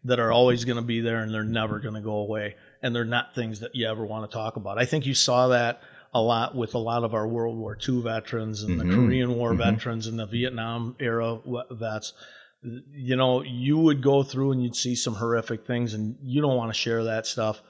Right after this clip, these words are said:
Speaker 1: So you just keep it and you internalize it and you deal with it. Um, and whether that's right, wrong, I don't know, but it's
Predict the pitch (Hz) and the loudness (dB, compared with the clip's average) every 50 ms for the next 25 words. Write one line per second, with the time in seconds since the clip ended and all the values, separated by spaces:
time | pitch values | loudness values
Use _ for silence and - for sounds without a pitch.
0 | - _ _ - - 107 107 107 107 113 113 - - - 139 123 117 - 127 - | -20 _ _ -10 -6 -6 -4 -4 -4 -4 -4 -6 -4 -4 -4 -4 -2 -4 -4 -4
1 | - 131 113 110 113 110 107 - - 117 113 113 117 120 117 120 123 117 123 139 | -4 -4 -4 -2 -2 -4 -4 -4 -4 -4 -2 -2 -2 -2 0 -2 -2 -2 -4 -6
2 | 139 135 120 113 107 110 107 104 101 101 98 90 95 95 - - _ _ _ - | -6 -6 -6 -6 -6 -6 -6 -6 -8 -10 -12 -12 -14 -16 -16 -20 _ _ _ -20
3 | - - _ _ - 104 104 104 107 107 104 101 104 107 - _ 139 127 123 120 | -20 -20 _ _ -10 -8 -8 -6 -8 -8 -10 -10 -12 -14 -10 _ -2 0 0 0
4 | 127 - _ 151 131 127 139 139 131 127 127 123 120 - - - - - _ _ | -2 -6 _ 4 6 6 8 8 6 4 4 2 2 0 -4 -6 -6 -10 _ _
5 | _ - 127 120 123 135 151 156 151 - - _ _ - 139 120 120 131 139 143 | _ -4 2 6 6 6 6 4 2 -4 -16 _ _ -10 -2 0 2 2 4 2
6 | 147 147 139 135 - 123 123 123 120 120 123 127 127 135 135 127 - - _ 127 | 2 0 -2 0 2 2 2 2 2 2 2 2 2 2 2 0 -4 -8 _ -2
7 | 123 117 113 107 - - - - - - - - - | 0 0 0 -2 -4 -4 -4 -4 -6 -8 -10 -16 -20